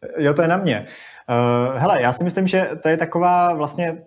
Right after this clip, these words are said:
ta současná situace je taková facka, která mohla spoustu lidí probrat a podstatný je vlastně znova neusnout, jo. Fakt si z toho něco důležitýho jako nechat a promítnout to do toho fungování firmy. Nemít to jenom jako to krizové opatření, protože teď musíme,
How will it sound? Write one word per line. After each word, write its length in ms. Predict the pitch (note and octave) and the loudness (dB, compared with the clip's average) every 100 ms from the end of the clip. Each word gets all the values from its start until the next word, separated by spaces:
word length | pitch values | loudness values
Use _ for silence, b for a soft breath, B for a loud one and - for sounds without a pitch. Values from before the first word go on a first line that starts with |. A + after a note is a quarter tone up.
| _ | _
ta 80 | D3 | -2
současná 460 | E3 E3 F#3 F#3 | 0 0 -2 -2
situace 420 | E3 E3 D#3+ E3 | -2 -2 -2 0
je 40 | E3 | -2
taková 300 | E3 F3+ D#3 | 0 0 0
facka, 400 | B2+ - - A2+ | -2 -6 -4 -4
která 240 | - C#3 | 0 0
mohla 220 | C#3 C#3+ | 2 0
spoustu 340 | D3+ D3+ C#3+ D#3 | -2 -4 -2 -2
lidí 160 | D3+ | -2
probrat 420 | E3 C3 A#2 G#2+ - - | -2 -2 -2 -4 -6 -14
a 60 | C3 | -12
podstatný 500 | - C#3 D#3 D3+ D#3 | -10 -4 -4 -2 -2
je 80 | D3+ | 0
vlastně 320 | D3 - D#3+ | -2 -2 0
znova 240 | D#3 D#3 | 2 2
neusnout, 540 | D#3+ D3+ D3 B2+ G#2 F#2+ _ _ | 2 0 -2 -4 -4 -10 _ _
jo. 260 | G#2+ A2 C#3 | -6 -6 -4
Fakt 260 | C#3+ C#3+ _ | -8 -8 _
si 200 | - E3 | -4 -4
z 120 | D#3+ | -2
toho 480 | E3 D3+ E3 E3 - F3 | -2 2 2 0 -6 -14
něco 520 | D3 C#3 D3 - E3+ | -4 -2 -2 -2 -2
důležitýho 680 | D3 D3+ D3+ D#3+ D#3+ D#3 D#3 | 2 0 0 -2 -2 0 -2
jako 240 | D#3 D#3+ | -2 -2
nechat 460 | C3+ A#2+ A#2+ A#2 - B B B - | -2 0 0 0 -2 B B B -10
a 80 | |
promítnout 540 | A#2 C#3 D3+ D#3+ D#3 D3+ | -2 0 2 0 -2 -2
to 100 | D#3 | -2
do 100 | D3+ | 0
toho 180 | D#3 D#3 | -2 -2
fungování 580 | D3 C#3+ D3 D3 D#3 | -2 -2 0 0 -2
firmy. 340 | D3 D3 C3+ G2+ | -2 0 0 -2
Nemít 280 | A2 C3+ C#3+ | -2 -2 0
to 80 | D3 | 0
jenom 160 | D3 | 0
jako 180 | D3 D3 | -2 -4
to 140 | D#3 D#3+ | -4 -4
krizové 540 | - B2+ C3+ C#3+ C#3+ | -4 -2 -2 0 0
opatření, 520 | C#3 C#3 - C#3+ D3 | -2 -8 -6 -4 -4
protože 420 | D3 C3+ C#3+ C#3+ | -4 -8 -6 -6
teď 220 | C#3+ C#3+ C3 | -4 -4 0
musíme, 720 | C3 B2+ - B2+ A#2 A2 | -2 -2 -4 -2 -2 -4